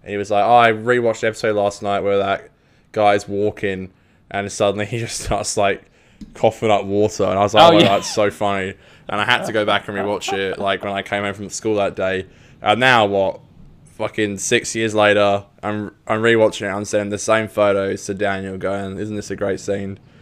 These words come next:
Speaker 1: I love that scene.
Speaker 2: <laughs>
Speaker 1: It's actually, it's actually really cool, like, the, the, it's pretty inventive, like, you know, the whole, uh, what are they called? Voodoo dolls?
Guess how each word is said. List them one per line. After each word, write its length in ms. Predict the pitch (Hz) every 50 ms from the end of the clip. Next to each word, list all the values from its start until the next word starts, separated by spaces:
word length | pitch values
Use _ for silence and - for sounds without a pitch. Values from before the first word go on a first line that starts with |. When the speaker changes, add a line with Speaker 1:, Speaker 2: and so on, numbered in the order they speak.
| - _
Speaker 1:
I 200 | - 120 139 -
love 160 | 185 - 196 156
that 180 | - 95 175
scene. 220 | 147 107 98 196 -
Speaker 2:
<laughs> 40 |
Speaker 1:
It's 120 | 147 - 233
actually, 240 | 262 254 - 277 220
it's 240 | 233 277 277 269
actually 240 | 370 392 - - 277
really 200 | 247 240 233 185
cool, 340 | 151 - - 208 160 113 101
like, 200 | 101 98 90 -
the, 320 | - 107 104 104 101 98 - - _ _ _ _ _ _ _ _ _
the, 360 | - 110 110 107 104 104 104 85
it's 80 | 127 -
pretty 180 | - 202 185
inventive, 540 | 170 135 113 120 117 120 117 - 123 120 110
like, 340 | 110 110 107 104 101 - 67
you 140 | 104 113 107
know, 280 | 104 101 104 107 107 104 - _ _ _ _ _
the 80 | - 107
whole, 240 | 113 113 107 107 104
uh, 300 | 101 101 101 98 98 95 - _ _ _ _ _ _ _ _ _
what 120 | _ 175 190
are 60 | 165
they 60 | -
called? 180 | - 110 98 95
Voodoo 280 | 104 117 127 127 131
dolls? 560 | 123 127 127 123 127 127 135 131 - - -